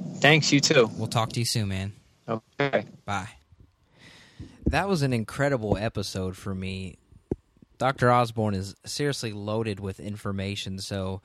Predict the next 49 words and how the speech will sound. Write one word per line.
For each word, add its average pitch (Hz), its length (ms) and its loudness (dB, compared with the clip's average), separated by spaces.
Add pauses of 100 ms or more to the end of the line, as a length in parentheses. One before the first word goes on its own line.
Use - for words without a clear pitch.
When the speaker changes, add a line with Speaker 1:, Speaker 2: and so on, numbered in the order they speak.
(360)
Speaker 2:
that 143 140 2
was 135 120 -2
hard 123 280 0
to 113 60 -2
cram 117 380 -2
all 101 160 0
of 92 60 -6
that 98 180 -2
into 98 280 -6
less 104 300 -4
than 98 180 -4
an 92 120 -4
hour. 95 400 -4
So 110 200 -2
I 110 80 2
hope 135 300 0
you 110 80 -4
got 110 180 0
a 101 60 -2
lot 101 300 -2
from 104 200 -6
that 101 200 -4
show. 98 400 -2
This 147 200 -2
is 160 100 -6
one 151 160 -2
of 135 60 -2
those 127 180 2
shows 110 460 0
where 101 280 -2
you 101 200 -4
need 113 160 -4
to 107 80 -6
get 104 160 -6
a 92 40 -4
pen 117 300 -6
and 101 160 -2
paper 101 420 -6
or 98 60 -6
get 98 220 -8
your 98 100 -4
to-do 101 300 -6
list 98 280 -8
out 98 220 -6
and 98 160 -10
write 98 220 -8
some 101 160 -10
stuff 98 300 -10
down. 95 360 -4